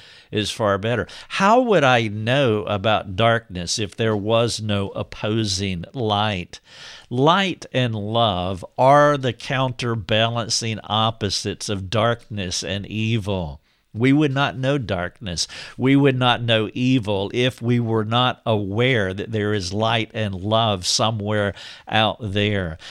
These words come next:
And like evil, love requires an antithesis too. We have love and hate. We have good and evil. We have light and darkness. If everything were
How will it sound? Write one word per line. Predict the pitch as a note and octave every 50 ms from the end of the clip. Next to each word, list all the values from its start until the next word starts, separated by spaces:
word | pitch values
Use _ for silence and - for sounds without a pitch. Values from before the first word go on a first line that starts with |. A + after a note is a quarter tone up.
| - - -
And | C3+ C#3+ C3+ C#3
like | C#3 E3 G3+ A#3 A#3 - -
evil, | - - C#3 D#3 F3+ G3+ G3+ D3+ F#2+ G#2+ G#2 G#2 G#2 G#2 G2 F2+ - -
love | A#2 A2 A2+ C3 D3 D#3 F#3 G#3 G#3 F#3 C3+ - A2
requires | A2 G#2+ - - - A#2+ A2 G#2+ A2 A2 A2 G#2 G#2+
an | A2+ G#2+ A2 A2+ G#2+ - - - -
antithesis | - A#2 B2+ A#2+ - - D3 C3+ - - C3 A#2 - - C3+ B2 A2 - - -
too. | - - F#3+ E3 F#3+ G#3 - F2 F#2+ - - E2 - - _ _ _ _ _ _ _ _ -
We | B2+ D3 C#3+
have | C3 C3+ B2+ B2 A#2 G2+
love | G#2+ G#2+ A2+ A#2+ B2 C3 C#3 D#3 F3+ E3
and | C3 G#2 G2+ F2+ E2
hate. | D#2 - - A#2+ B2 B2+ C3 C#3 D3+ D#3 - - - - - _ - - - - -
We | B2+ C#3+
have | C#3+ C#3 B2+ A#2 G#2
good | G2 C3 C#3 D3 D#3+ F3 F3+ E3+
and | C#3+ A#2 G#2+ G2+ G2
evil. | - - A#2+ C3 C3+ C#3+ D3+ D3 C3 C#3 D3+ D3+ D#3+ D#3 C#3+ G#2+
We | A#2+ C3 B2
have | C3 C3 B2+ G#2+ G2+
light | A2 A2+ B2 C#3+ E3 F3+ F3+ - -
and | G#2+ A2+ A2+ G#2 G2+ G2+ G2+ F#2
darkness. | A2+ A2+ A#2 B2 C#3 D#3 D#3 - D3+ D3+ E3 F3+ F#3+ E3+ - - - - - - - - - -
If | - F3 D#3+ B2
everything | - B2+ D3+ F#3 A#3+ C4 C4 G3+ C#3+ A#2 F#2+ - - E3 D3 D3+ D#3 D3+ C3+ A#2+ G#2+
were | G#2 A2 A2 G#2+ G2+ G2 F2+ E2 -